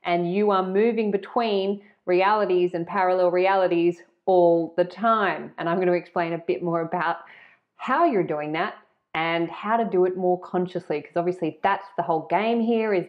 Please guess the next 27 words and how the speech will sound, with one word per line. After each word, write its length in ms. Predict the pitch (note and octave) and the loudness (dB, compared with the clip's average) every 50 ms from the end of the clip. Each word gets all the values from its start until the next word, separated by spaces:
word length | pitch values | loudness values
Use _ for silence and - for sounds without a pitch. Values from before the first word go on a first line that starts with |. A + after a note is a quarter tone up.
| - | -6
becoming 400 | F#3 - - - F#3+ G3 G3+ G3 | -10 -8 -6 -4 -2 0 0 2
more 180 | F#3 F3+ F3+ F3 | 2 2 0 0
conscious 500 | - - - G#3 A3 G#3+ - G#3+ G3 - - | -2 -2 -2 -2 0 0 -2 -4 -4 -2 -2
of 180 | F3 F3+ F3 E3+ - | 0 0 0 0 -2
our 140 | E3 D3+ C#3+ - | -2 -2 -4 -4
power 480 | - - G3+ F#3+ F#3+ F#3+ F#3+ F#3+ F#3 F3+ | -4 -2 -2 0 2 4 4 4 4 2
rather 320 | F#3+ F#3+ G3 G3+ F#3+ F#3 | 2 2 2 2 0 0
than 260 | E3+ F3 E3+ D3+ D3+ | 0 0 -2 -2 -2
wielding 440 | D3+ F3 G#3 A3+ A3+ A3 G#3 G#3 G3+ | 0 4 4 4 4 4 2 2 2
it 180 | G3 F#3 E3+ - - - - - - _ _ | 2 0 0 -4 -10 -18 -20 -20 -20 _ _
willy-nilly 580 | - D#3+ F3+ A#3 C4 A#3+ A3+ A3 A3 G#3+ G#3+ G3+ | -4 2 4 4 6 4 4 2 0 2 2 4
all 160 | F#3+ F#3 F#3 | 4 6 6
over 160 | F3+ F#3 F#3 | 6 6 4
the 80 | F3+ F3+ | 2 0
shop, 260 | F3+ - G3 F#3 - | 2 2 0 0 0
as 140 | F3+ D#3+ - | -2 -4 -2
most 240 | F#3 F#3+ F#3+ F#3+ - | -2 -2 -2 -2 -2
of 80 | F3 | -2
us 160 | F3+ F3+ F3 - | -2 -2 -2 -4
have 180 | - F3+ D#3 | -8 -6 -2
done 200 | - F3 F3 F3+ | 0 0 0 0
in 60 | F3 | -2
the 60 | E3 D#3+ | -4 -6
past. 400 | - - F3+ F3+ F#3 F#3+ F#3 - | -4 -2 0 0 0 0 -2 -6
Certainly 400 | E3+ - E3 D#3+ D#3 - - _ - | -8 -6 -6 -8 -8 -10 -12 _ -4
I 160 | F#3 G3 G3 | -2 -2 -2
have, 500 | G3+ G#3+ G#3 G3+ F#3+ F#3+ F#3 F#3 F#3 F#3 | -2 -2 0 0 2 2 0 0 -2 -6